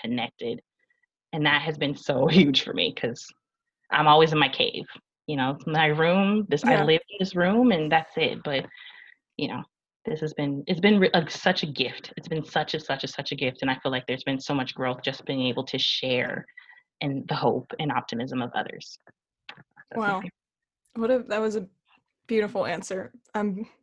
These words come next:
Speaker 2: I'm proud to know you, truly. I really, I really am. Um, and I would love for you to tell my listeners where they can find you,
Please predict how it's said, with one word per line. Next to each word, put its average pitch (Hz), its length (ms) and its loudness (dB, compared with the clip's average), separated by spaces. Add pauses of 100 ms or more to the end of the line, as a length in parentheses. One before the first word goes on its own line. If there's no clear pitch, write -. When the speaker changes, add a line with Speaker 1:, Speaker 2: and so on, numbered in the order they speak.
(440)
Speaker 2:
I'm 220 140 0
proud 220 480 6
to 247 80 6
know 202 220 4
you, 165 280 -4 (140)
truly. 185 480 4
I 180 60 2
really, 196 560 4 (160)
I 202 40 0
really 196 400 2
am. 175 240 2 (100)
Um, 190 540 2
and 220 140 2
I 247 120 8
would 269 140 4
love 269 220 8
for 294 120 -4
you 285 120 2
to 277 80 0
tell 254 220 4
my 240 120 6
listeners 233 800 2
where 208 100 0
they 202 120 0
can 196 140 -2
find 226 480 2
you, 254 460 2